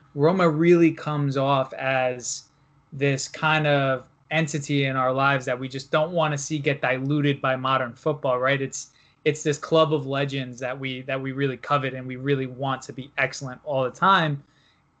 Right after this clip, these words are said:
And I, I gotta say, you, you know, for that brief period where we had Raja, where we had,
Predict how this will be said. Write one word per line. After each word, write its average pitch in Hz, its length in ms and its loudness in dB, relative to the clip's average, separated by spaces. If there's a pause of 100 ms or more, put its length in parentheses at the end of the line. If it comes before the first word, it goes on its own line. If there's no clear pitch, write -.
(560)
And 156 140 -4
I, 147 160 -4 (140)
I 135 80 -2
gotta 190 320 2
say, 196 420 0
you, 147 140 -12 (100)
you 147 120 -6
know, 147 160 -4
for 151 560 2 (720)
that 151 280 2
brief 190 400 -2
period 185 420 4
where 143 140 2
we 135 80 -2
had 131 320 -2
Raja, 139 580 2
where 131 160 -2
we 127 140 -10
had, 135 460 -2